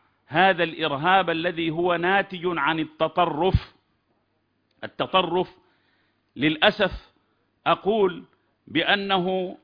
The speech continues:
حينما فجر مركز إكلاهوما، أوكلاهوما في أمريكا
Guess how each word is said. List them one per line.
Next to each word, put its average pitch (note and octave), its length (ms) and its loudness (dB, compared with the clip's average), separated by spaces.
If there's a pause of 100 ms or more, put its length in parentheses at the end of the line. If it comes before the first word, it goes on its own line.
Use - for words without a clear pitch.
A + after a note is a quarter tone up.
حينما E3+ 680 -2
فجر E3+ 640 2 (760)
مركز F3+ 500 2
إكلاهوما، E3+ 680 0
أوكلاهوما D#3 720 0
في D3+ 240 -4
أمريكا F#3+ 680 -2